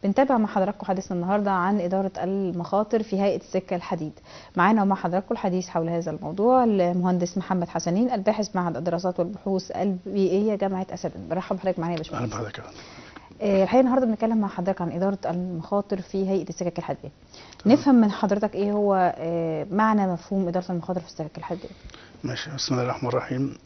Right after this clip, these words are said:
Speaker 2: موضوع ال-، الإدارة، الإدارة العامة للمخاطر في السكة الحديد هي إحدى، إحدى الإدارات،
Speaker 1: مم.
Speaker 2: آه، ال-، اللي أنشئت من الإدارة المركزية للمخاطر والطوارئ
Speaker 1: مم.
Speaker 2: والتحقيقات.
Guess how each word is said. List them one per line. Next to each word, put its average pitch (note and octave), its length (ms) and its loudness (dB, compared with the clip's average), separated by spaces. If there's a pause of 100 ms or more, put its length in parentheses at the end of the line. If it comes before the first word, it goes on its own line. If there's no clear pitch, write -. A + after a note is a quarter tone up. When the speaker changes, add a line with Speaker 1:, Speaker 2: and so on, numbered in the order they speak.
(120)
Speaker 2:
موضوع C3+ 500 4
ال-، B2+ 260 -4
الإدارة، C3 580 6
الإدارة C#3 360 2
العامة C3+ 280 0
للمخاطر A#2 500 -2
في - 120 -8
السكة - 320 -6
الحديد C3+ 380 -4 (200)
هي A#2 420 0 (160)
إحدى، D#3 360 4 (320)
إحدى C#3 260 0
الإدارات، B2 680 0 (260)
Speaker 1:
مم. F#3+ 100 2 (460)
Speaker 2:
آه، A#2 840 0
ال-، A#2+ 680 0
اللي A#2+ 420 -4 (160)
أنشئت D3+ 500 2
من C3+ 80 0
الإدارة B2+ 220 4
المركزية B2+ 600 2
للمخاطر B2 640 0
والطوارئ A#2 520 0
Speaker 1:
مم. - 440 -10
Speaker 2:
والتحقيقات. - 640 -2